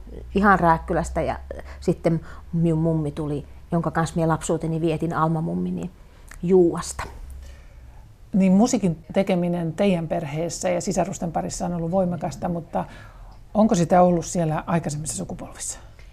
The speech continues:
Speaker 1: No, minun kanteleen soitto alkoi itse asiassa siitä, kun minun äitillä oli sellainen muistikuva, että siellä heidän suvussaan on ollut tällainen kiertävä kanttori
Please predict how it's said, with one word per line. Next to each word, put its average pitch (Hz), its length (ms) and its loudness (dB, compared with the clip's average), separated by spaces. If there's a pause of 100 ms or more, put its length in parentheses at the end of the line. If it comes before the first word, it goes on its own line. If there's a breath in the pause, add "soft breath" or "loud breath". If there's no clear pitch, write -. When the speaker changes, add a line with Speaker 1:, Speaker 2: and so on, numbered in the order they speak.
(340 soft breath)
Speaker 1:
No, 208 200 4
minun 254 260 4
kanteleen 269 480 4
soitto 208 360 2
alkoi 202 380 6
itse 180 180 -6
asiassa 156 380 -8
siitä, 180 460 0 (340)
kun 185 120 0
minun 190 280 0
äitillä 233 400 4
oli 175 140 -4
sellainen 180 440 2
muistikuva, 170 800 -4
että - 240 -10 (300 loud breath)
siellä 180 240 2
heidän 220 420 6
suvussaan 170 760 -4 (280 soft breath)
on 170 160 0
ollut 180 360 2
tällainen 165 480 -2
kiertävä 170 640 2
kanttori 294 720 0